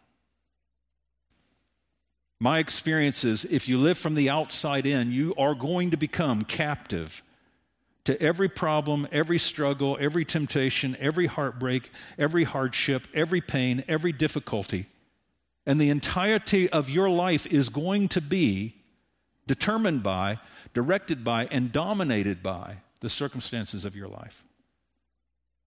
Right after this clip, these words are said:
But if you move away from the river of Babylon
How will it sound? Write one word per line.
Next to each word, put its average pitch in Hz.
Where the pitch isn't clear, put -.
But 147
if 156
you 165
move 202
away 185
from 165
the 156
river 160
of 123
Babylon 151